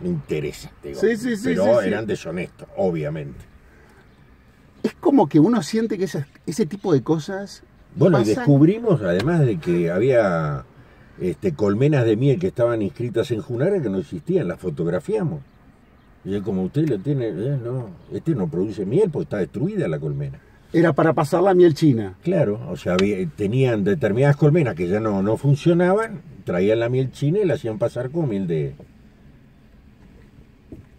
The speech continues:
Speaker 1: miel uruguaya. No, no, impresionante.
Speaker 2: ¿Y cuántos meses estuviste co-, ahí con
Speaker 1: Catorce.
Speaker 2: Catorce meses y descubriste de todo, viste, viste de todo.
Speaker 1: Todo,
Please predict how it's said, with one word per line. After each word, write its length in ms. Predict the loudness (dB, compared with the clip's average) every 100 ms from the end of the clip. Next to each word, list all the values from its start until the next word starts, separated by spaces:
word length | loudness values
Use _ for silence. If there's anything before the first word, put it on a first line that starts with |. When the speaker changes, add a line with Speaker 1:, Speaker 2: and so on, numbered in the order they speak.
| -20 -10
Speaker 1:
miel 200 | -4 -2
uruguaya. 440 | -2 -4 -6 -10 -18 -14
No, 300 | -8 -8 -6
no, 180 | -6
impresionante. 1000 | -6 -4 -6 -6 -8 -6 -6 -6 -8 -12 -20 -20 -20 -12 -8
Speaker 2:
¿Y 100 | -2
cuántos 320 | -2 0 0
meses 300 | 0 -2 -6
estuviste 480 | -4 2 2 2 -4
co-, 120 | -2
ahí 120 | 0
con 80 | 0
Speaker 1:
Catorce. 420 | 0 -4 -6 -20 -20 -20 -20 -20 -4
Speaker 2:
Catorce 420 | 0 4 6 6
meses 320 | 4 4 0 0
y 100 | 2
descubriste 500 | 4 4 4 6 6
de 120 | 6
todo, 420 | 8 6 6 2 0
viste, 360 | 0 4 6 6
viste 380 | 4 2 4 6
de 140 | 6
todo. 140 | 6 6
Speaker 1:
Todo, 280 | 6 4